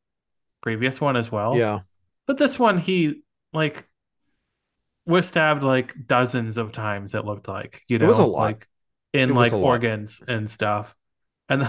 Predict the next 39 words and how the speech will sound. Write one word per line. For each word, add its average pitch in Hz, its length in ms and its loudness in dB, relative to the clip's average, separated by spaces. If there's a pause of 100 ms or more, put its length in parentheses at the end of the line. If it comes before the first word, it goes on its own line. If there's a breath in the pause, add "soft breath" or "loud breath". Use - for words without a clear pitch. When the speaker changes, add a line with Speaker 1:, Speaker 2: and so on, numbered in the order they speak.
(120)
Speaker 1:
then 185 320 0
<laughs> - 0 - (140)
Speaker 2:
<laughs> - 1000 -14
Speaker 1:
I 160 100 0
don't 233 140 4
know 311 100 4
if 320 80 -6
it's 320 140 -2
a 175 140 0
joke 143 380 -4
at 165 100 -4
this 175 180 -2
point, 190 260 -2
but 175 140 -2
the 165 80 -2
way 147 140 -2
they're 180 160 0
all 170 120 4
just 180 200 -6
chilling 123 480 -4
at 117 100 -8
the 107 160 -6
end 107 200 -2
of 110 120 -2
every 107 200 -2
movie, 104 380 -4
like, 107 200 -6
not 117 240 0
going 113 280 -2
to 117 80 -2
the 110 120 -2
hospital 120 600 -4
is, 113 120 -6
like, 107 200 -6 (480)
absolutely 120 440 -4
wild 107 380 -4
to 110 80 -10
me. 110 280 -14 (560)
Speaker 2:
Well, 226 340 4